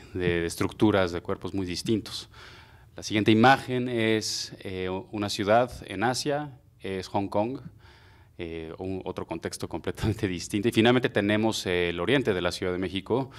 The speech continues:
Ciudad Nezahualcóyotl, ¿no? Nuevamente, ¿qué tipo de, de dinámicas existen entre las personas que viven aquí, no?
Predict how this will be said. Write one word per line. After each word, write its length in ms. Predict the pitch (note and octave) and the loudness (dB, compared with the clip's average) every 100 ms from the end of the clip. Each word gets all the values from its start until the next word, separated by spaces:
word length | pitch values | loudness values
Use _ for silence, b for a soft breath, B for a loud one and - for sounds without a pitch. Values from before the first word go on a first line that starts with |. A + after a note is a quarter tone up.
| B B | B B
Ciudad 280 | - G#2+ G2+ | 2 4 4
Nezahualcóyotl, 760 | F#2+ F#2 E2 D#2+ F2+ D#2 D2 - - | 0 -2 -6 -6 -10 -10 -14 -20 -20
¿no? 240 | A2 B2 - b b b b b b _ | -20 -20 -20 b b b b b b _
Nuevamente, 580 | G2+ G#2+ G#2+ G#2 G2+ F2+ | -2 0 2 2 0 -4
¿qué 140 | - | -8
tipo 280 | B2 A#2+ C3+ | -8 0 4
de, 360 | G#2 F#2+ F2+ - | 6 4 2 -2
de 640 | F2+ F2+ F2+ F2+ F2+ F#2 - - | -2 0 0 -2 -4 -10 -14 -20
dinámicas 680 | - G#2 A2+ A#2 A2+ G#2 F2+ | -4 2 4 6 4 2 -2
existen 400 | G2 - G#2+ G#2 | -4 -4 -6 -6
entre 220 | G2+ F#2 F2+ | -6 -4 -4
las 160 | E2+ | -4
personas 460 | - - G2+ F#2 - | -4 -6 -6 -6 -8
que 100 | F2 | -10
viven 240 | F2 F2 | -8 -10
aquí, 240 | D#2+ D#2 D#2 | -10 -10 -12
no? 220 | D#2+ | -12